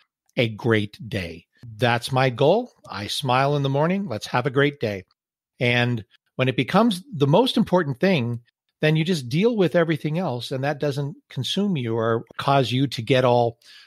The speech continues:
you know, off track. And so, Peter, this is the hardest part, I think, about this kind of prosperous mindset is,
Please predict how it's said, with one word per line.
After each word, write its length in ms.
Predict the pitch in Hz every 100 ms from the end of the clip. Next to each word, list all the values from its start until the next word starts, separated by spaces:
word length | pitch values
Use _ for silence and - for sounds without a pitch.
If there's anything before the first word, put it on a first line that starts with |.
| _
you 120 | 147
know, 120 | 120 -
off 320 | 139 139 -
track. 460 | - 208 170 101 -
And 80 |
so, 280 | 143 190 175 - - - _ _ _ _
Peter, 340 | 220 226 214 196 _ _ _ 233
this 420 | 156 165 240 247
is 120 | 277
the 160 | 220 208
hardest 480 | 175 208 196 - -
part, 260 | 190 160
I 180 | 147 143
think, 440 | 117 135 117 113 -
about 460 | 135 117 135 139 135
this 160 | 131 -
kind 200 | 135 127
of 120 | 110
prosperous 500 | 143 135 - 123 -
mindset 540 | 135 143 131 - 107
is, 260 | - 123 110